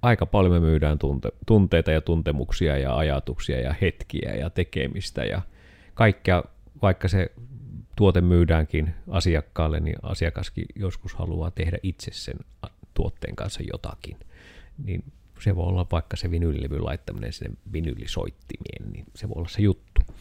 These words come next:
Mut tuota, ollaan, ollaan yhteyksissä. Hei, tykätkää, tökätkää, ää, kato, katsokaa, ja tosiaan tuo, <laughs> jos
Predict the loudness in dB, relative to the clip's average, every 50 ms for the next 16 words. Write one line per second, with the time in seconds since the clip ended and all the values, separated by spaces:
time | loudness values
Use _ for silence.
0 | -20 -20 -20 -20 -20 -20 -20 -20 -20 -8 2 2 4 4 6 4 4 6 4 2
1 | 2 2 -4 _ _ _ -20 _ _ _ _ _ _ _ -20 -20 -20 -20 -20 -20
2 | _ -20 _ -20 _ _ _ _ _ -20 _ -16 -12 -2 2 4 4 6 4 2
3 | 2 -2 -4 -6 -10 -10 -2 2 4 6 6 6 8 8 8 6 6 6 2 4
4 | 4 6 8 8 10 10 8 8 4 0 -2 6 6 6 8 8 6 6 4 4
5 | 4 4 4 6 6 4 6 6 6 4 4 2 -2 0 2 4 4 4 2 0
6 | -6 -18 -20 -20 -20 -20 -14 -4 2 6 8 8 8 8 6 6 8 6 6 8
7 | 8 6 6 4 -2 _ 2 4 4 4 4 2 0 2 4 4 6 6 6 4
8 | 4 4 4 6 6 6 6 6 4 4 4 4 6 6 6 6 4 4 6 6
9 | 6 6 6 0 -4 4 4 6 6 6